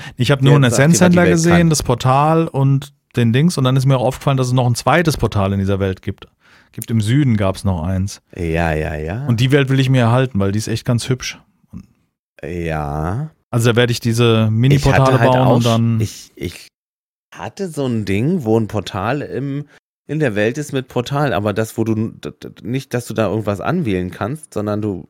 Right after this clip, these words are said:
Speaker 2: hast es nur geöffnet. So war es bei mir. Und dann war ich in der,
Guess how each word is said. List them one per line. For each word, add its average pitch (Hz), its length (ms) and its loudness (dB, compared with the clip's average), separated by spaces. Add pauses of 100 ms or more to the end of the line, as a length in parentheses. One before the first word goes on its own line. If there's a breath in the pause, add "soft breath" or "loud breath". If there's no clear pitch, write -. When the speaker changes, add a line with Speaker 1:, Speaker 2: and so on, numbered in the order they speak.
Speaker 2:
hast 110 260 -8
es - 100 -16
nur 104 180 -2
geöffnet. 80 600 -6
So 87 140 -12
war 80 100 -4
es 80 80 -10
bei 82 140 -10
mir. 82 300 -10 (360 soft breath)
Und 101 80 -6
dann 110 140 0
war 127 80 -4
ich 127 120 -6
in 123 120 -2
der, 98 220 -2